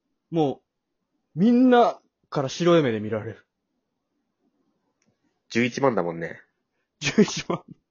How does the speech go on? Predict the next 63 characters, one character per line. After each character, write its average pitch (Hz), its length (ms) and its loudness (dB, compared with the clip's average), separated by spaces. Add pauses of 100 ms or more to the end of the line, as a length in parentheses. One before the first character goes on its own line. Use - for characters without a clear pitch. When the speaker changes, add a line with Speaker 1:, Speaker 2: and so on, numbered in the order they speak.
(520)
Speaker 2:
で 151 80 6
も 113 140 2
B 170 260 0
は 120 100 6
さ、 - 340 -6 (160)
う 147 80 2
ん 170 80 -4
こ 123 140 2
た - 120 -2
だ 110 100 2
三 147 200 -4
個 113 100 0
食 101 180 -2
う - 20 0
だ 95 80 0
け 113 80 -2
だ 98 100 0
も 87 80 -8
ん 90 60 -14
ね、 90 80 -2
今 87 160 -8
ね。 87 240 -12 (600)
Speaker 1:
<laughs> - 180 -4
そ - 220 -4
う。 - 100 -8 (1400)
Speaker 2:
十 185 320 -2
一 202 200 -6
万 202 160 2
で 160 80 0
白 165 260 0
い 170 60 0
目 151 120 0
で 127 100 4
見 120 160 -2
ら 135 100 0
れ 139 120 2
る 120 200 -4
っ - 140 -20
て、 104 360 4
カ 113 180 -2
レ 123 340 0 (840)
ー、 127 60 -4
う - 20 -2
ん 127 80 -8
こ 139 80 4
味 113 120 0
の 101 60 -4
カ 98 140 -6
レ 101 120 2
ー 98 60 -6
か。 95 340 -4 (680)
両 147 220 4
方 160 160 2
最 156 200 -2
悪 156 120 -2
な 151 80 4
っ - 20 -2
て 143 80 -4
き - 60 -14
た 107 60 -2
な、 101 120 0
急 101 220 -4
に。 95 280 -6